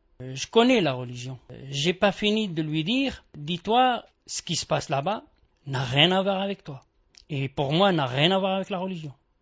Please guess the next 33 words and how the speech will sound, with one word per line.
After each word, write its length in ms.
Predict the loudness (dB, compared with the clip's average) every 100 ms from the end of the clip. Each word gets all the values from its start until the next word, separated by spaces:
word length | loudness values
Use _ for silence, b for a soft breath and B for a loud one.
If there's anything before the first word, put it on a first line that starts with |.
| _ -4
Et, 300 | 0 0 0
euh, 520 | -2 -6 -8 -10 -12 -14 -18 _ _
plus 180 | 0 2
tôt 140 | 2
tu 180 | -2 -6
sors, 520 | 4 4 4 -2 -12 -6
mieux 240 | 0 2
c'est. 260 | 2 -2 -4 -10
Surtout 460 | -4 -4 0 -2
du 120 | -2 -2
côté, 540 | -2 -2 0 0 0
euh, 800 | -2 -2 -4 -4 -6 -8 -8 -8
religieux. 640 | 4 8 10 8 2 0 -4 _ _ _ _
Parce 180 | -10 -2
que 840 | 0 2 0 -2 -4 -6 -6 -8
la 200 | -6 -2
religion 580 | 0 -2 -2 0 2 2
ne 100 | 2
dit 180 | 0 -4
pas 640 | 2 4 6 4 4 0 -4
qu'on 140 | -6
doit 120 | -4 -4
s'entretuer. » 540 | -4 -8 -8 -6 -8 _ _ 2
Et 80 | 4
à 60 |
mon 180 | 6 6
avis, 160 | 4 0
c'est 220 | -2 -2
ce 0 |
discours-là 540 | -2 -4 -4 0 0
qui 120 | -2
commençait 400 | -8 -8 -8 -10
à, 160 | -10